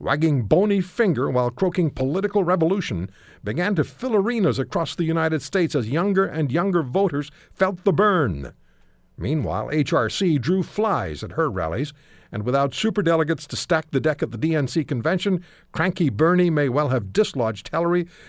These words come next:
as Democratic Party general election standard-bearer. We were to find the D N C, in cooperation with the Clinton campaign, turned Bernie into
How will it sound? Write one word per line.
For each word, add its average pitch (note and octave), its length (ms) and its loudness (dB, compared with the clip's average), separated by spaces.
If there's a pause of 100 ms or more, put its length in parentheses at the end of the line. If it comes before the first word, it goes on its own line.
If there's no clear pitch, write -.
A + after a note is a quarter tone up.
(140)
as A2+ 180 0
Democratic F3 560 0
Party C#3+ 300 0
general D#3 400 0
election C#3 340 0
standard-bearer. F#2+ 960 -2 (1700)
We B2+ 100 -2
were C3+ 100 0
to C#3 80 0
find G3 360 4
the C3+ 240 2
D G3 240 2
N E3+ 160 4
C, D3 400 0
in D3 100 -2
cooperation D#3 640 0
with C3 120 -2
the - 60 -4
Clinton F3+ 340 0
campaign, A2 560 -2
turned D#3+ 360 0
Bernie F3 360 4
into D3 340 0